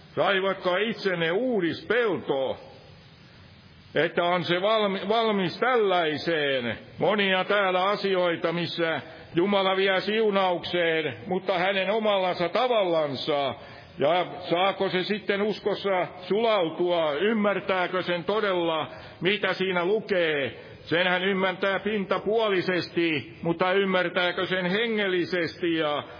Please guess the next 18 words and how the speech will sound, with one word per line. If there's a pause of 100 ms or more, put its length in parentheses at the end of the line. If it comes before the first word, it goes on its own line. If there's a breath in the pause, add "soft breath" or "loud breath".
(160 loud breath)
saako
se
sitten
vaikuttaa? (300 loud breath)
Meneekö
se
sinne (520 loud breath)
rukoilla,
anoa
sitä,
että
se (100)
Jumalan
sana (560 loud breath)
näin
avautuu
elävästi
eikä